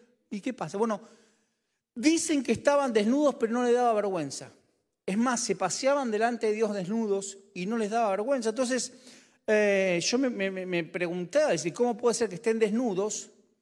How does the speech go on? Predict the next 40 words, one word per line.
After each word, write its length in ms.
delante 460
de 60
Dios 160
y 80
no 100
le 80
diera 200
vergüenza?". 460
Y 60
hay 100
que 80
ser 160
cara 200
dura. 360
Eh, 540
pero 220
la 300
realidad 720
es 120
que 80
estaban 380
desnudos 480
de 100
lo 120
que 80
era 120
el 80
sistema, 500
pero 160
estaban 360
vestidos 380
de 80
la 100
gloria 320
del 120
Señor. 420
Es 140
decir, 280
estaban 400
cubiertos 1120